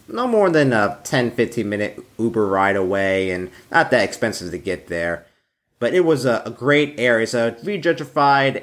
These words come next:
area that has a lot of bars and restaurants and trendy, uh, places within there. It's definitely a young, professional, artistic place.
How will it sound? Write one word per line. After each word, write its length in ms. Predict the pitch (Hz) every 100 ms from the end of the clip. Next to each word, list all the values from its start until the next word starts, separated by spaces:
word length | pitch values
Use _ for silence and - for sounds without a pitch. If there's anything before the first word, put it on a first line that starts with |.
| -
area 640 | 127 131 131 127 123 123
that 120 | 117 113
has 220 | 117 117
a 60 |
lot 280 | 110 107 107
of 180 | 101 95 _ _ _ _ _ _ _
bars 640 | - 123 123 120 120 120 113
and 340 | 98 98 95
restaurants 840 | 139 139 139 139 123 120 117 117 113
and 180 | 104 101
trendy, 680 | - 131 120 117 107 - -
uh, 220 | 110 98 -
places 680 | - 113 107 110 101 -
within 400 | 104 - 110 107
there. 480 | 104 101 101 101 101 - _
It's 160 | 113 -
definitely 300 | 175 170 139
a 60 | 107
young, 420 | 107 131 127 123
professional, 1040 | 110 - 123 117 - 110 107 107 104 - -
artistic 1000 | 117 113 110 - - 123 - 110 - -
place. 540 | 107 98 95 - -